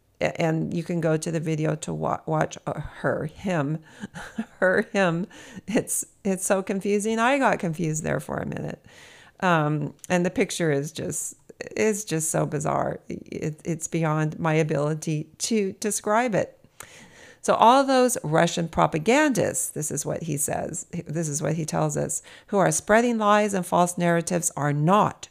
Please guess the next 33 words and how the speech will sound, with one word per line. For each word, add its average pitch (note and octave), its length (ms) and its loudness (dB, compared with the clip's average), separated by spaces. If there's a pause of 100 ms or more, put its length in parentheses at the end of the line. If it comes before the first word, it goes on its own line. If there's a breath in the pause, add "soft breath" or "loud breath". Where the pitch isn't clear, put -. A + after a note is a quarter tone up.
(140)
journalists. E3+ 880 0
They F#3+ 280 2
are A#3+ 260 2
information E3+ 760 -2
agents F#3 560 -2
spreading D#3+ 420 -2
chaos G#3 500 -4
and D#3+ 160 -4
wreaking D#3 300 -6
havoc - 680 -2
across D3 420 -4
the - 100 -8
globe. - 420 0 (480 loud breath)
These F#3 260 0
enemies G3 440 0
of F#3+ 120 2
freedom G3 380 0
and F#3+ 100 -2
democracy F#3+ 720 0
will F3+ 280 0
have F3 280 -2
to F3 220 -4
answer E3+ 360 0
for E3 200 -2
their E3 160 2
crimes D#3+ 480 0
in D#3+ 80 -2
a E3 80 -2
court D#3 260 0
of D#3 100 -2
law. D#3 300 0 (420 loud breath)
Yes, B3+ 380 -4
yes, A#3+ 480 -4